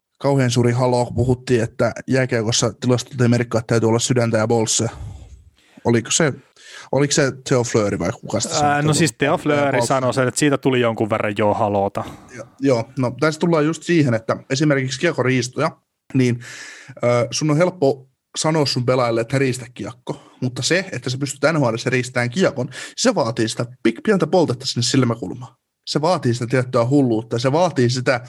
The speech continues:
Speaker 1: että sä oot valmis pelaamaan, sä, sä oot valmis lyömään itseäsi likoon, koska kaikki N H L-puolustajat on niin hyviä, että jos et sä mene sinne, lyö sinne oikeasti kunnon painetta, yhden miehen painetta tai kahden miehen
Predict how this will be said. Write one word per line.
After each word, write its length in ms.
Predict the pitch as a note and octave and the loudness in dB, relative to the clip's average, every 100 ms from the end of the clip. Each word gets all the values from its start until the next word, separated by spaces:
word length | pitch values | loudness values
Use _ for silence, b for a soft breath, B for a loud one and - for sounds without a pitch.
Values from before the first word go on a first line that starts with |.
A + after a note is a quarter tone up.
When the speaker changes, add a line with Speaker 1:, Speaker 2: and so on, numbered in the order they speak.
| B B B B B B | B B B B B B
Speaker 1:
että 160 | B2+ B2 | -8 -4
sä 180 | C#3+ B2+ | 0 0
oot 220 | B2 A#2+ | 0 0
valmis 420 | D#3 D3 B2 - | 0 2 0 -2
pelaamaan, 500 | D3 C#3+ C3 A2+ A2 | 0 0 0 -2 -4
sä, 200 | B2 B2 A#2+ - - | -2 -2 -2 -10 -4
sä 120 | C3+ | -2
oot 140 | B2+ | 0
valmis 320 | D#3 D3+ A#2+ | 0 0 0
lyömään 280 | C3 B2+ B2 | 2 2 2
itseäsi 340 | C#3 C#3 A#2 C#3 | 0 -2 -2 0
likoon, 260 | C#3+ C3+ | 0 0
koska 320 | A#2+ - B2 A#2+ B B B - | -2 -2 -8 -8 B B B -4
kaikki 360 | F3 G#3 - C3+ E3+ | -2 -2 -2 -2 0
N 100 | D3 | 0
H 40 | |
L-puolustajat 840 | B2+ A#2 A#2+ D3+ C3 A2+ - C3+ B2 | 0 0 2 2 4 0 2 0 2
on 200 | C3 D3 | 2 4
niin 240 | E3 B2 | 4 2
hyviä, 380 | D3 B2 B2 D3+ - | 2 2 0 0 -2
että 240 | B2 C3+ E3 | -6 -2 -2
jos 120 | E3+ | -2
et 100 | F#3+ | -2
sä 200 | - C3 | -2 2
mene 180 | D3 C3+ | 2 0
sinne, 300 | - A#2 A2 - _ | 0 -2 -2 -6 _
lyö 220 | C3+ C3 | 2 2
sinne 200 | C3 C3+ | 2 0
oikeasti 400 | C3 E3+ B2 A#2+ - | 2 0 0 -4 0
kunnon 320 | C#3 B2+ A#2 | 2 2 2
painetta, 560 | C3 B2+ A#2 A#2+ B2 D#3 - | 2 2 0 -2 -4 -4 0
yhden 260 | C#3 C#3 D#3 | 0 2 4
miehen 260 | D3 C#3+ C#3 | 4 2 2
painetta 360 | C#3 C#3 C#3+ | 2 2 0
tai 140 | F#3 F3 | -2 0
kahden 300 | G#2 A#2+ A2+ | 0 2 2
miehen 240 | A#2 | 2